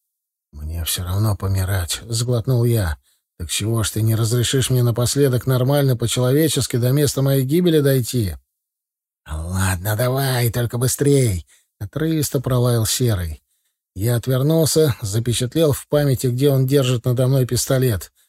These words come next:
Потом стал трогать и без того завязанные шнурки. Руки медленно сползли с них к земле.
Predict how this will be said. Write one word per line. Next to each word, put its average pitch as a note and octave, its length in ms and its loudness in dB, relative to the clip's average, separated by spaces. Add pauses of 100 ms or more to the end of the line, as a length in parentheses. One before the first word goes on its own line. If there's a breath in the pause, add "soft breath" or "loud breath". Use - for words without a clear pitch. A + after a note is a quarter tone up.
(140)
Потом A#2 300 -4
стал A#2+ 240 -2
трогать B2 420 0
и A2+ 40 -2
без A#2+ 180 0
того C3+ 280 2
завязанные B2+ 560 0
шнурки. A2+ 600 0 (380)
Руки A#2+ 360 0
медленно C3 480 2
сползли A#2+ 500 0
с - 100 -4
них C#3 220 2
к B2 40 -4
земле. B2 580 2